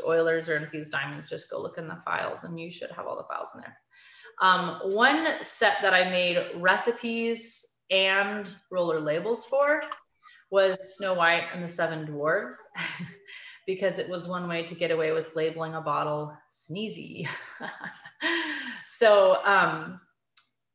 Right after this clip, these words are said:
uh, this is just a ten mil roller from Amazon.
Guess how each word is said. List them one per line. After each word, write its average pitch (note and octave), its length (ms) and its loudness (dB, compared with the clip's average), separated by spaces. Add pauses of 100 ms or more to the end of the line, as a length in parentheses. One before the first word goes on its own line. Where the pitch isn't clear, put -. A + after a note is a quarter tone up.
(180)
uh, D#3+ 440 -2 (580)
this F3+ 220 -10
is F3+ 80 -12
just F3 200 -12
a - 40 -18
ten F3+ 180 -6
mil D3+ 140 -4
roller D#3 240 0
from D#3+ 140 -12
Amazon. B3 560 2